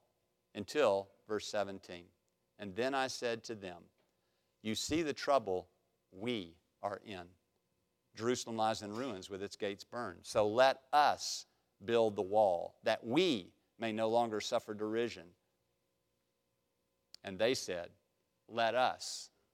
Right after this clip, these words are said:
rise up and build. So they did something. The power of beginning, and they began because it moved from me to we. Awesome. And now, one last stage. Endure something.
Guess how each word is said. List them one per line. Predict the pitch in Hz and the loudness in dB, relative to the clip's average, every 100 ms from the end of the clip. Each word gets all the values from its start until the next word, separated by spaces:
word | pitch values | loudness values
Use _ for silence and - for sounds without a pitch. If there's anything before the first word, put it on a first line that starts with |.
| _ | _
rise | 104 98 98 | 0 2 0
up | 104 92 98 | -2 -4 -6
and | 95 | -12
build. | 92 85 90 110 _ _ _ _ _ _ _ _ _ _ _ | -12 -14 -16 -20 _ _ _ _ _ _ _ _ _ _ _
So | 110 | -6
they | 107 | -2
did | 123 117 | 0 -2
something. | - 85 87 85 | -6 -12 -18 -20
The | |
power | - 127 127 147 | -10 -2 0 0
of | 127 | 0
beginning, | 131 127 110 101 | -2 -2 -2 -4
and | |
they | 98 | -6
began | 101 90 127 123 104 | -8 -10 -6 -6 -8
because | 101 - 101 98 - | -10 -4 -4 -4 -8
it | - | -10
moved | 113 117 110 | -6 -4 -6
from | - 87 95 | -10 -18 -12
me | 120 135 139 _ _ - | -8 -8 -10 _ _ -12
to | 120 | -10
we. | 95 92 87 _ _ _ _ _ _ _ _ _ _ _ _ _ _ | -10 -16 -20 _ _ _ _ _ _ _ _ _ _ _ _ _ _
Awesome. | 101 85 - - _ _ _ _ _ _ _ _ _ - | -6 -4 -6 -10 _ _ _ _ _ _ _ _ _ -12
And | 92 | 0
now, | 104 117 113 - | 2 2 0 -4
one | 110 | 0
last | 113 113 110 | 4 4 4
stage. | - 87 80 - - _ _ _ _ _ - | 2 0 0 -12 -18 _ _ _ _ _ -4
Endure | 127 110 127 120 107 | -2 2 6 6 6
something. | - 90 - 90 | 2 -2 -6 -18